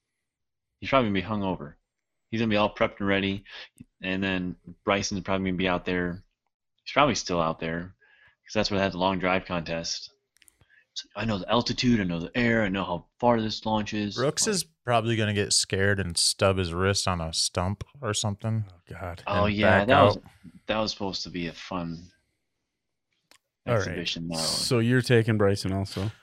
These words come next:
Speaker 2: Nah, I, I don't care, man.
Speaker 1: I love
Speaker 2: Fuck,
Speaker 1: Bryson.
Speaker 2: fuck this
Speaker 3: That's
Speaker 2: match.
Speaker 3: a real Brooks attitude you got there. <laughs>
Speaker 1: Yeah.
Speaker 2: And I hate that, but seriously, I was,
Speaker 1: Fuck them.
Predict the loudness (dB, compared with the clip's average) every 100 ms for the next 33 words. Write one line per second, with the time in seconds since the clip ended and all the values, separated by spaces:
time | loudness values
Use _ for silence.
0 | _ _ _ -6 -4 -2 -4 -8 -10 -14
1 | -12 -10 -8 -8 -4 -2 -2 -6 -8 -12
2 | _ _ _ _ _ _ _ -4 -2 0
3 | 0 2 -2 -2 -2 0 4 4 4 6
4 | 8 8 8 8 6 6 4 4 2 0
5 | 0 2 2 4 2 2 -2 -14 _ 0
6 | 8 10 8 4 -4 -4 -4 -6 -2 0
7 | 0 -2 _ _ 0 0 0 -6 -20 _
8 | _ _ -20 -20 _ -20 -20 -18 -16 -16
9 | -8 4 4 4 4 4 4 -2 _ _
10 | _ _ _ _ _ _ _ 2 4 6
11 | 2 -2 -6